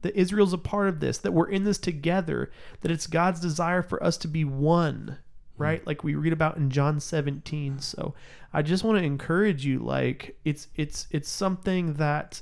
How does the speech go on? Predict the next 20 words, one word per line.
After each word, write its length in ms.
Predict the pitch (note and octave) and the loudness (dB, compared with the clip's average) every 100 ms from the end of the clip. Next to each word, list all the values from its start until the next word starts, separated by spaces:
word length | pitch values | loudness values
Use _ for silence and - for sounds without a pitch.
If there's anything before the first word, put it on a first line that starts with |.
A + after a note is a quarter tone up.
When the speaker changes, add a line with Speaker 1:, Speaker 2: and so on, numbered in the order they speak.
| - | -8
Speaker 1:
um, 200 | D#3 D3 | -6 -6
it's 140 | D3+ E3+ | -2 -2
a 60 | |
powerful 500 | D3+ - G3 G3+ F#3+ | -2 0 0 0 -2
thing 260 | D#3 F3+ D3+ | -2 -2 0
when 140 | C#3+ | 0
we 80 | C#3+ | 0
take 240 | D#3+ D#3+ | 0 -2
the 80 | C#3 | 0
word 480 | C3 D3+ G3+ G#3+ F#3+ - - - - | 0 2 2 2 -2 -8 -18 -12 -4
and 180 | C#3 C3+ | -2 0
God's, 480 | D3+ F3 F3+ D3 - | 0 2 0 -2 -6
um, 440 | D#3+ D3 C3 A#2+ A#2+ - - - - - - | -2 0 -2 -4 -10 -14 -18 -16 -14 -14 -10
timeline, 720 | - F3 F#3 F3+ D3+ C#3 C3 | -2 2 2 2 0 0 -2
God's 260 | C3 D3+ C#3+ | 0 -2 -2
storyline, 840 | - - F3 F#3 E3+ C#3+ C3+ B2+ | -4 2 4 6 4 2 -2 -2
God's 260 | C#3+ D3+ - | -2 -2 -4
plans, 640 | - E3+ F3 F#3 D#3 C3+ | -6 -2 0 0 0 -2
God's 240 | D#3 D#3 C#3 | -2 -2 -2
purposes, 760 | - F#3+ F#3+ D#3+ - C3+ B2+ | -2 0 2 0 2 0 0